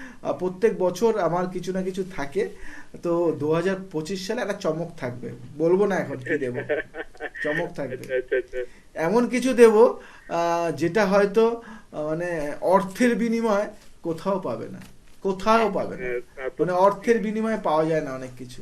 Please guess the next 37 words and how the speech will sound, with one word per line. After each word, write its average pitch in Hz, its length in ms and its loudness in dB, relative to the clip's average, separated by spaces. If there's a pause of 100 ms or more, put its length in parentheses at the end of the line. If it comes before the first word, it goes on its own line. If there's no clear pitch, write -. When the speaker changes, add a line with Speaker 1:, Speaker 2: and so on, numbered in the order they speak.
Speaker 2:
এটা - 120 0 (100)
পেয়েছি 175 380 0
আপনার 208 260 2
ওখানে 202 220 2
গিয়ে 196 140 6
দাদা, 190 140 2 (260)
মুখে 196 260 2
প-, - 140 -10
মানে - 200 0
প্রকাশ 415 300 -4
করতে - 200 -2
পারছি 170 180 0
না, 311 60 -2 (100)
যে - 100 2
আমি 165 80 -2 (140)
মনে 160 140 4
মনে 185 120 4
Speaker 1:
শুধু 202 140 8 (140)
একান্ন 262 240 6 (140)
কালীবাড়িতেই 262 580 8
পাওয়া 180 260 8
যাবে, 113 180 -4 (220)
এটাই 202 240 8
তোমাদের 151 340 0
বলে 120 160 -8
দিই। - 120 -18 (180)
Speaker 2:
একদম। - 280 -6 (100)
Speaker 1:
আর 220 60 12 (100)
এবং 269 100 8 (120)
সম্পূর্ণ 240 340 6 (140)
বিনামূল্যে, 190 540 4
ফ্রিতে, 160 360 -2 (180)
Speaker 2:
হুম। 135 260 -10
Speaker 1:
কোনো 196 220 2
পয়সা 185 340 6
নিয়ে 120 200 -8
না। - 60 -18